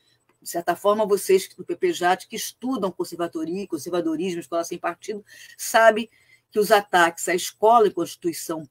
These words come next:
pública e de bem comum, de formação de mentalidade, ela é muito importante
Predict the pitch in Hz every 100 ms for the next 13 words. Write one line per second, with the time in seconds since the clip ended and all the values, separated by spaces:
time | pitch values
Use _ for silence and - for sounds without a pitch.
0 | - 269 233 185 175 151 165 156 165 165
1 | 156 190 233 196 - 202 185 160 180 160
2 | 170 156 165 165 165 240 220 196 _ _
3 | _ _ 175 202 202 196 247 240 202 208
4 | 208 - 240 247 -